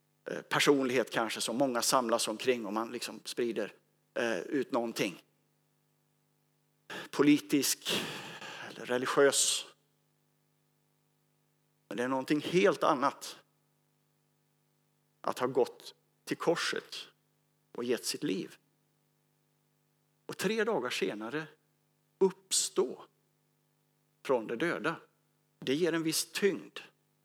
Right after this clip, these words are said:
Stort understatement där. Det ger en viss tyngd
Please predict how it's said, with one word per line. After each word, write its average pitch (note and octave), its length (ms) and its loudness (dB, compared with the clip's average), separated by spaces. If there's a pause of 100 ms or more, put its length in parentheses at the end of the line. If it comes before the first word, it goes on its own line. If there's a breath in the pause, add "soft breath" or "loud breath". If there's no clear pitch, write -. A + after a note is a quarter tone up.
(2250)
Stort D3+ 420 0
understatement B2 720 -2
där. E2+ 220 -4 (1400 soft breath)
Det C#3 100 2
ger D3+ 140 8
en D3 80 4
viss - 280 0
tyngd A2+ 500 2